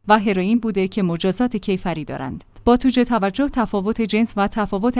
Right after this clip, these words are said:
ارزش جنس تعزیراتی و کیفری و تفاوت مجازات،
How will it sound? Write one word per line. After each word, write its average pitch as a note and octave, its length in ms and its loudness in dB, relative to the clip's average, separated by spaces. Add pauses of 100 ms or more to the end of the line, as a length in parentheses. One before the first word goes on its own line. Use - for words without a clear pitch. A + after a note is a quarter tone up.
ارزش G3+ 400 -2
جنس G#3 320 0
تعزیراتی A3+ 760 0
و G3 140 2
کیفری F#3+ 500 -2
و G#3 140 0
تفاوت G#3 520 -2
مجازات، G#3 560 0